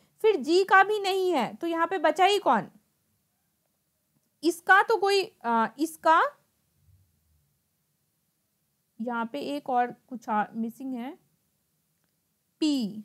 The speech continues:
ये, ये वाला लाइन नहीं बनाया अभी। D is the sister of F, D, सॉरी, G is the sister of F, जी सिस्टर है एफ की, and daughter of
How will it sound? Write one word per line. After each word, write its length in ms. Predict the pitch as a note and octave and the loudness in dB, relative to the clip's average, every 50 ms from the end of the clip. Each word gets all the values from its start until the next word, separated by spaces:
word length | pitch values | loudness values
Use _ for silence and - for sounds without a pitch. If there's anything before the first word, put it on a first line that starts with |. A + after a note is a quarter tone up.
| - _ _ _ _ _ _ _ _ _ _ _ _ _ _ _ _ _ A3 | -18 _ _ _ _ _ _ _ _ _ _ _ _ _ _ _ _ _ -8
ये, 300 | G#3+ A#3 A3 G#3 - - _ | -6 -6 -6 -6 -8 -10 _
ये 160 | A3 A3 A#3+ | -10 -10 -6
वाला 180 | A#3+ A#3+ A#3 A#3 | -4 -4 -2 -2
लाइन 200 | A3 G#3 G3+ A3 | -2 -2 -4 -4
नहीं 140 | A3+ A3+ A3 | -6 -6 -6
बनाया 280 | G#3 G#3 G3 F#3 F#3 | -6 -8 -8 -8 -10
अभी। 200 | F#3 F#3 G3 - - _ _ _ _ _ _ _ | -12 -12 -14 -14 -16 _ _ _ _ _ _ _
D 140 | C4+ D4+ E4+ G4 G#4+ A4+ | -4 -2 0 2 2 2
is 140 | A4+ F#4+ | 0 0
the 140 | F4 F#4+ G#4 G4+ | 0 -2 -2 -2
sister 380 | - F4 E4 - - F4+ E4+ E4 | -2 -6 -6 -4 -2 0 2 2
of 240 | E4 E4 F#4 F4+ - - - - | 4 2 2 0 -4 -8 -2 0
F, 340 | B3+ C#4 E4+ F#4+ - - - _ _ B3+ A3 G#3+ | 2 2 2 0 -4 -12 -20 _ _ -14 -12 -10
D, 160 | G#3 C4 C4+ C#4+ D4+ E4 A4 A#4+ _ _ _ _ _ _ _ _ _ _ _ _ _ _ _ _ _ _ _ _ _ _ - | -8 -6 -6 -6 -6 -8 -10 -12 _ _ _ _ _ _ _ _ _ _ _ _ _ _ _ _ _ _ _ _ _ _ -6
सॉरी, 200 | B3+ A#3+ A3+ A3+ | -6 -4 -4 -6
G 160 | G#3+ B3+ D4+ F4 | -6 -4 -2 -2
is 120 | F#4+ E4+ | -2 -2
the 100 | F#4+ G4+ F#4 | -4 -6 -6
sister 320 | - D#4+ - - E4+ D#4+ | -6 -8 -4 -2 0 2
of 200 | D#4+ D#4+ D#4+ - D4+ | 2 2 2 0 -2
F, 200 | D4+ F4+ F4+ C4 | -2 -2 -4 -6
जी 200 | A3+ C4 D4+ F4 F4+ | -6 -2 -2 -2 -2
सिस्टर 420 | - E4 D#4+ - - F4 E4 F4 | -2 -6 -10 -6 -4 -2 0 0
है 160 | F#4 F4+ D4 C4+ | 0 2 0 0
एफ 120 | D4+ - | -2 -4
की, 200 | _ D4+ E4+ F#4+ A4 - _ _ _ _ _ _ _ - | _ -8 -8 -8 -8 -10 _ _ _ _ _ _ _ -2
and 240 | D4+ E4+ G4+ A4+ A4 C#4+ | -2 -2 0 -2 -2 0
daughter 400 | A#3+ D4 D4 D#4 D4+ G4 F#4 F4+ | 2 2 2 4 4 2 2 4
of 140 | F4 F#4+ G4+ | 4 2 2